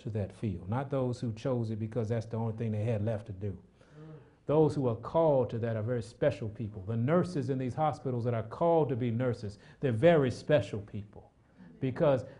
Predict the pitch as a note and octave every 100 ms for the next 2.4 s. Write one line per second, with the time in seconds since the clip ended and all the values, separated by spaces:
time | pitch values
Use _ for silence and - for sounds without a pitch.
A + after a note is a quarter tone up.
0 | - B2 E3 D3+ - - A#3+ A3 C#3+ C3
1 | C3 F#3 F#3+ A#2+ G2+ A#2 B2 B2 G#2+ B2
2 | F#2 - -